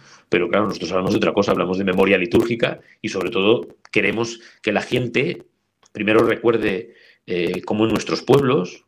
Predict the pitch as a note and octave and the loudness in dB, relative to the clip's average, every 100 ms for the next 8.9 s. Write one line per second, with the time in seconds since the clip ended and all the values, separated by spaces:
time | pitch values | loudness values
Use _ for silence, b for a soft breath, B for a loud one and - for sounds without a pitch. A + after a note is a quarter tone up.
0 | _ G2 F2+ G#2 G2 G#2 G2 - G2 F#2 | _ -4 -2 0 0 0 -4 -2 -2 -2
1 | G#2 A2+ C#3 C3 F3+ - b - G2 F2+ | -4 -2 -2 -4 -6 -14 b -2 0 0
2 | G2+ - G2+ C3 D3 C#3+ G3+ G3+ _ - | -4 -6 -4 -4 -2 -4 -6 -10 _ -16
3 | - - B B B B - D2 D2+ C#2 | -16 -18 B B B B -6 -4 -2 -4
4 | G#1 - - F#2 G2 - G2 G#2 G2+ F#2 | -4 -4 -2 -2 0 0 2 2 2 -2
5 | B B F#2 F#2+ F#2 F2+ G2 F2+ F#2 F#2+ | B B 2 2 0 0 0 0 -2 -2
6 | F#2+ F#2 - - B2+ - - - - - | 0 -2 -2 2 2 4 -2 -4 -10 -18
7 | _ - F2+ F2 F#2 F2 G#2 G2 G2 - | _ -2 2 2 0 2 2 4 0 0
8 | A#2 A#2 - F2+ - - - - | 0 2 0 0 2 2 0 -4